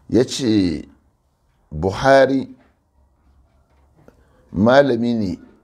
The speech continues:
yana sayar da, yana au ne ai. Imam al-Bukhari. Ɗan kasuwa ne. Yana sayar da, eh, kaman fulawa. To sai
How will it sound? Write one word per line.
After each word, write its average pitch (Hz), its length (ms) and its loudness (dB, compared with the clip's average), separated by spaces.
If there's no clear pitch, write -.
yana 113 640 0
sayar 117 580 -2
da, 85 460 -2
yana 135 440 2
au 107 220 0
ne 76 280 -12
ai. - 240 -14
Imam 110 240 0
al-Bukhari. 82 540 -6
Ɗan 139 180 0
kasuwa 107 540 0
ne. 87 180 -10
Yana 127 340 2
sayar 120 460 -2
da, 98 400 0
eh, 76 840 -6
kaman 107 460 -2
fulawa. 113 540 0
To 95 120 0
sai 120 680 0